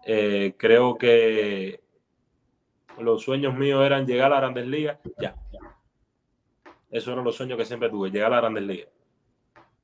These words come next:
Ya después que uno cumple un sueño, te tocan más sueños. Es mantenerte.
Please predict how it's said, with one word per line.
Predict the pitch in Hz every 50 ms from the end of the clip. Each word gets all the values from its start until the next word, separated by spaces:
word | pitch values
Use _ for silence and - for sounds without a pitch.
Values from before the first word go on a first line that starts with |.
| _ _ _ _
Ya | 104 107 117 120 131 135
después | 135 135 131 - 139 135 135 135
que | - 139 127 127 123 123
uno | 123 127 131 135 131 131 127 127 123 120 117 117 113 107 - - -
cumple | - 131 135 131 131 135
un | 131
sueño, | 131 - 143 135 127 117 107 101 92 - _ _ _ _ _ _ _ _ _ _ _ _ _ _
te | - 107 104
tocan | 95 117 120 120 113 110
más | 107 104 -
sueños. | - 107 98 90 87 - _ _ _ _ _ _ _ _ _ _ _ _ _ _ _ -
Es | 110 110
mantenerte. | 117 117 107 104 101 95 98 98 95 _ - - _